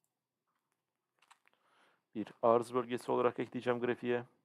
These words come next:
Likidite boşluklarının dolduğu seviye.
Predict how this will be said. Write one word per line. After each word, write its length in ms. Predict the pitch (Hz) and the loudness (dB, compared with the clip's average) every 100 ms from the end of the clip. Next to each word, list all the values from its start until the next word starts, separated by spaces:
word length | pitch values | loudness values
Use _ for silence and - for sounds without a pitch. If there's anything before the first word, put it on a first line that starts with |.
| _ _ _ _ _ _ - | _ _ _ _ _ _ -12
Likidite 500 | 120 - - 120 117 | -10 -10 -8 -2 -2
boşluklarının 680 | 113 120 - 107 101 98 101 | -2 -6 -4 -2 -2 -6 -4
dolduğu 300 | 113 110 113 | -4 -4 -8
seviye. 460 | - 113 113 117 | -6 -4 -4 -4